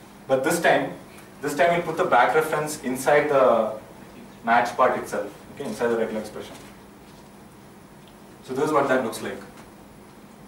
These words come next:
So it's the same thing. This, you remember, this is our, uh, word matching regular expression. We've enclosed it in,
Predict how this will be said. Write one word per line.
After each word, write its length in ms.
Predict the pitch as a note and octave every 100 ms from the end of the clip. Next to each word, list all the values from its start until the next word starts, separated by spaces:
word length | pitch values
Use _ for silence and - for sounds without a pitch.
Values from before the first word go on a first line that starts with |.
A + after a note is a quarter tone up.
| - - - - - -
So 180 | B2
it's 120 | B2 -
the 60 |
same 340 | - D3 D#3 -
thing. 220 | D#3+ C3
This, 260 | C3+ - -
you 100 | B2+
remember, 340 | C3+ C#3 C#3
this 180 | B2+ D3
is 160 | C3+
our, 300 | C3 B2 A#2+
uh, 600 | A#2 A2+ A2 G#2+ G#2+ G#2 - - - - - - -
word 280 | G#2+ A#2+ B2+
matching 360 | B2+ B2+ C3 A2+
regular 240 | A2 A#2
expression. 320 | A#2 A#2 - - - - - -
We've 140 | A#2 B2+
enclosed 480 | B2 - C#3 C#3 C#3+
it 80 | C3+
in, 200 | A#2+